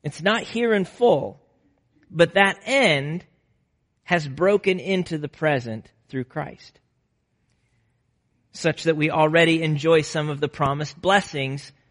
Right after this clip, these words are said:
that we look forward to in the end. The language of eternal life. How can John, how can Jesus say that we have eternal life already if we're not yet in heaven? It's because the end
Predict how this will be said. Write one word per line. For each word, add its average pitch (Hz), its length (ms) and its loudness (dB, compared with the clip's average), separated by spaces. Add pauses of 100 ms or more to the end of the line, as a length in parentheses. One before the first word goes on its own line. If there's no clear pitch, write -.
(180)
that 147 160 0
we 160 360 2 (140)
look 170 180 0
forward 240 420 8
to 156 120 2
in 147 100 2
the 135 140 -2
end. 107 300 -6 (260)
The 156 100 2
language 214 540 6
of 196 220 2
eternal 196 440 0
life. 190 320 2
How 196 200 0
can 208 280 -4
John, 190 440 0
how 185 120 0
can 226 240 -4
Jesus 180 440 -6
say 160 480 0 (380)
that 151 100 2
we 170 140 6
have 180 360 2
eternal 180 400 -2
life 170 300 2
already 165 420 4
if 131 100 -4
we're 151 100 -2
not 151 220 0
yet 139 220 0
in 135 100 -4
heaven? 156 380 -2 (680)
It's - 100 -20
because 165 340 2
the 156 220 2
end 147 500 2